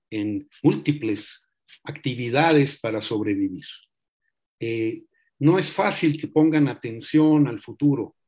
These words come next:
o que estén, eh, conscientes de los cambios que se aproximan, como el cambio climático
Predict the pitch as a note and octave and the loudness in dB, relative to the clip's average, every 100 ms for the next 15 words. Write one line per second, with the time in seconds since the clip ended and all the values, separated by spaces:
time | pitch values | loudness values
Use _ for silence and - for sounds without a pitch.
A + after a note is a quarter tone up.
0 | _ _ G#2 - A2+ G#2+ G#2+ - D3 D3 | _ _ -20 -10 -6 -6 -8 0 2 2
1 | D3 - A2+ A2 G#2+ - - _ _ _ | 0 -12 -10 -10 -12 -18 -20 _ _ _
2 | A#2 B2 - D#3+ F3 D#3 D3+ A#2+ A#2 A2+ | -8 -8 2 4 4 4 2 2 -4 -6
3 | A2 A2 - C#3+ D3+ C#3+ - - - - | -8 -10 0 4 6 4 2 -10 -10 -8
4 | G#2+ G#2+ E3 D#3 B2 G#2 G#2+ _ _ _ | -10 -4 0 2 2 -4 -14 _ _ _
5 | _ _ _ _ - A2 G#2+ B2+ C3 B2 | _ _ _ _ -12 -10 -8 -4 -4 -4
6 | A#2+ A#2 B2 B2 - A2 G#2 | -4 -4 -6 -8 -12 -12 -12